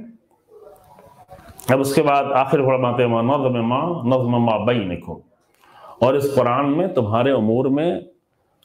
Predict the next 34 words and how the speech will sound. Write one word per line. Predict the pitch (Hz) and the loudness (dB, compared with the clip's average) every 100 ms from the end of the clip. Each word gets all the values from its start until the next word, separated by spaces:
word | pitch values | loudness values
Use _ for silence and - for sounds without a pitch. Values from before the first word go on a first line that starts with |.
| - | -2
تمہارے | 117 123 135 | 2 2 2
امور | 113 117 139 156 156 | 2 2 2 2 0
کے | 113 | 0
درمیان | 107 101 101 110 123 143 | 2 2 2 2 0 0
میں | |
نظم | 120 113 135 - 90 80 82 - | 2 2 2 -2 -4 -8 -10 -8
ایجاد | 95 95 85 | -4 0 0
ہوتا | 82 82 82 78 | -2 -4 -2 -2
ہے، | 76 92 | -2 0
جو | 170 | 2
بہت | 180 147 - | 2 2 2
ہی | 160 | 0
عظیم | 107 104 113 123 98 | 0 0 2 2 0
مسئلہ | 87 95 90 | -4 -2 -2
ہے۔ | 85 82 - | -2 -4 -2
ڈسپلن | 120 139 185 190 185 | 0 0 2 2 2
کو | 175 160 147 | 2 2 2
ہمارے | 147 147 135 | 0 2 0
ہاں، | 131 - _ _ _ _ - | -2 -6 _ _ _ _ -2
ہم | 139 | 0
انڈین | 135 143 143 | 2 2 2
پاکستانی | 135 131 127 127 131 | 0 0 0 -2 0
کلچر | 131 120 127 | 0 0 2
والے | 123 123 | 2 0
ڈسپلن، | 117 - 117 123 | -4 -4 -2 0
ڈسپلن | 113 117 113 117 | 0 -2 0 0
کو | 113 | 0
کوئی | 117 | 0
مسئلہ | 107 - 120 | 0 0 2
نہیں | 123 123 | 2 2
دیتے، | 117 135 151 151 _ _ _ _ - | 2 2 0 -2 _ _ _ _ 0
اہمیت | 110 127 127 | 2 2 2
نہیں | 131 127 | 2 2
دیتے، | 117 127 | 0 0